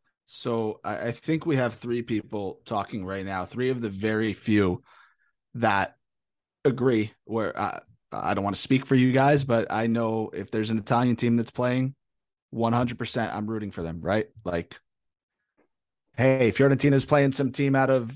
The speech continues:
the Balkans that I've never heard of. Yeah, damn right, I'm rooting for Fiorentina.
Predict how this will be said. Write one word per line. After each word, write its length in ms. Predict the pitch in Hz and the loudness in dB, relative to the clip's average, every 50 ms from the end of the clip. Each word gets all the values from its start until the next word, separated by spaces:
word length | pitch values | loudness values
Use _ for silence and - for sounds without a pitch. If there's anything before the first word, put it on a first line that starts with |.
| - _ | -10 _
the 80 | 120 | -4
Balkans 440 | 110 127 135 135 127 - 143 127 117 | 0 2 2 2 2 0 -4 -4 -2
that 80 | 120 123 | -2 -2
I've 160 | 123 123 127 | -2 -2 -2
never 200 | 131 123 131 123 | -4 -4 -2 -2
heard 180 | 131 131 139 | -2 0 -2
of. 180 | 151 143 139 - | -2 -4 -4 -4
Yeah, 360 | 135 135 117 101 92 78 90 - - 87 131 | -2 -2 -2 -2 -4 -6 -10 -12 -14 -12 -4
damn 200 | 135 127 120 120 | -2 0 2 2
right, 140 | 123 110 101 | 2 0 0
I'm 140 | 101 104 | -2 -2
rooting 160 | 113 117 110 101 | -2 -4 -4 -6
for 100 | 107 107 | -8 -6
Fiorentina. 560 | - 120 117 104 101 92 113 107 90 78 | -4 -2 -2 -2 -2 -2 0 -2 -2 -2